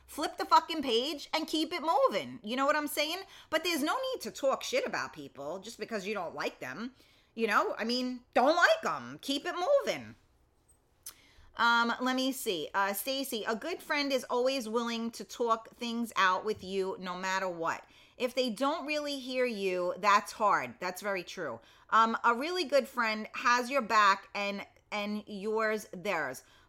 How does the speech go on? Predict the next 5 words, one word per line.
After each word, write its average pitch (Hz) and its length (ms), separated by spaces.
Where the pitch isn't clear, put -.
But 226 140
how 294 340
people 277 480
view 240 500
all 247 720